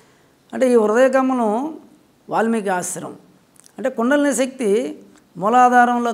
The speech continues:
కదిలితే మణిపూరకం, తర్వాత హృదయస్థానం, ఈడ కదిలితే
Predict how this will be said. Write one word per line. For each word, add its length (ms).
కదిలితే 380
మణిపూరకం, 600
తర్వాత 220
హృదయస్థానం, 720
ఈడ 240
కదిలితే 400